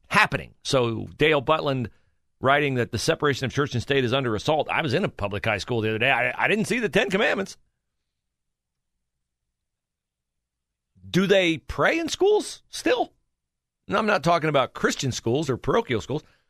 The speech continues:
Do they pray in public schools? Don't think so. Somebody would complain. <laughs> So his assertion is ludicrous.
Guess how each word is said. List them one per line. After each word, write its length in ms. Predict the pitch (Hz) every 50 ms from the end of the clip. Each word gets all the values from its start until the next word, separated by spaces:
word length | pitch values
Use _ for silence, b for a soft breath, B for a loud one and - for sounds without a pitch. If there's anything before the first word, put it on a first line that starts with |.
| b b
Do 80 | - 190
they 100 | 220 214
pray 300 | - - - 147 - 285
in 80 | 339 311
public 300 | - 285 - 349 349 -
schools? 280 | - - - 349 - - _ _ _ _ _ _ _ _ _ _ _ _ _ _ _ _ _ _ _ _ _ _ _ _ _ _ _ -
Don't 160 | - 175 175
think 140 | 247 302 285
so. 260 | - 220 226 226 - _ _ _ _ _ _ _ _ _ _ _ _ _ -
Somebody 200 | 127 143 160 185
would 160 | 185 196 -
complain. 500 | - 226 226 214 269 269 254 240 226 220 -
<laughs> 60 | _ _ _ _ _ _ _ _ _ _ _ _ _ _ _ _ _ _ _ _ _
So 600 | - - - - 214 190 - - 202 - - 120 b b b b b b b b _
his 240 | _ - 214 240 185
assertion 640 | 190 156 - - 196 180 190 190 - - 120 107 101
is 280 | - - 123 110 - 95 - _ _ -
ludicrous. 1040 | 104 107 120 139 160 202 208 170 156 - - - 82 64 - - - - - -